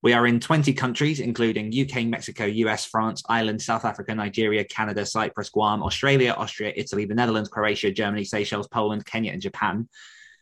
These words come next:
And then in terms of just, like, the people that have shared and just the support that we've got, we've got, um, support from the Alliance of Independent Authors, obviously Activated Authors,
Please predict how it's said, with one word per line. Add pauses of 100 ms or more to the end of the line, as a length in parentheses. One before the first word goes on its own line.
(200)
And
then
in
terms
of
just,
like,
the
people
that
have
shared
and
just
the
support
that
we've
got,
we've
got, (320)
um, (200)
support
from
the
Alliance
of
Independent
Authors,
obviously
Activated
Authors,